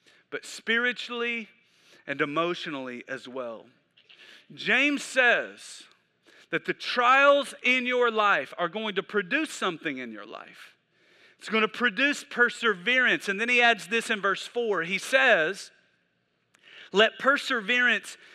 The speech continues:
finish its work so that you may be mature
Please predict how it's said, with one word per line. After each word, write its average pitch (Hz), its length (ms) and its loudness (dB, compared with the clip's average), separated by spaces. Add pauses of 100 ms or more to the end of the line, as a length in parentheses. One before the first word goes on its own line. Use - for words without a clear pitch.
(120)
finish 254 1000 2 (300)
its 208 300 2
work 214 760 0 (640)
so 233 280 2
that 208 240 4
you 240 200 -2
may 262 260 2
be 185 640 0 (160)
mature 175 1200 -4